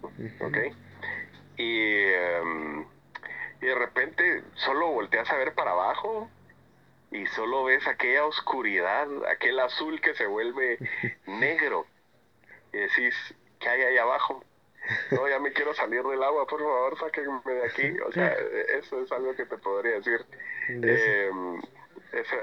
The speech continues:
Speaker 2: es todo complicado.
Speaker 1: Estar en ese punto de ver a los cuatro puntos cardinales y solo observar agua ahí.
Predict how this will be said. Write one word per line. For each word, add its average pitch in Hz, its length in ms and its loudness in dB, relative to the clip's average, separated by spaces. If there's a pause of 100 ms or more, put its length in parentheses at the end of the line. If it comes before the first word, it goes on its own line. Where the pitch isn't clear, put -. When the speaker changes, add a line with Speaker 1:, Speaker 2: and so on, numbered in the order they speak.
(140)
Speaker 2:
es - 200 -6
todo 143 280 -2
complicado. 117 720 2 (880)
Speaker 1:
Estar 123 280 6
en 131 100 8
ese 135 220 8
punto 139 380 6
de 113 120 12
ver 123 180 12
a 127 80 12
los 113 160 4
cuatro 127 300 6
puntos 123 420 2
cardinales 117 720 6
y 110 80 4
solo 120 360 12
observar 110 440 10
agua 120 300 12
ahí. 123 160 2